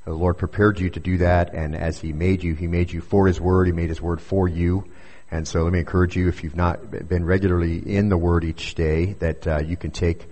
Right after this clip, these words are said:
a trifold from the back there on the, uh, welcome table and help you kind of put a plan together. If you're in YouVersion, they have plenty of plans that can help you get through the Word on a yearly basis.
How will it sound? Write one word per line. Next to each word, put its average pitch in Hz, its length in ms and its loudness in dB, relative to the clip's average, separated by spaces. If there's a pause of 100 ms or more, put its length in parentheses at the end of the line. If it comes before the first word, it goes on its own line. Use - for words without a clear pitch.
(300)
a - 80 -2
trifold 92 440 4
from 90 140 -2
the 85 60 0
back 87 300 4
there 87 220 4
on 80 100 0
the, 78 300 -2
uh, 71 160 -2 (180)
welcome 90 300 0
table 95 360 2 (120)
and 76 100 -10
help 82 260 0
you 82 220 -2 (360)
kind 82 180 0
of 71 60 -4 (220)
put 117 160 4
a 98 40 6
plan 107 280 0
together. 107 300 6
If 95 160 0
you're 90 140 2
in 87 120 0
YouVersion, 92 560 4
they 92 180 4
have 87 220 2
plenty 101 260 2
of 90 80 -2
plans 87 360 -2
that 82 80 -6
can 76 100 -6
help 85 220 -2
you 85 80 -6
get 87 160 -4
through 87 120 -4
the 82 100 -2
Word 82 280 0
on 80 200 -2
a 80 40 -4
yearly 80 280 -2
basis. 80 400 -4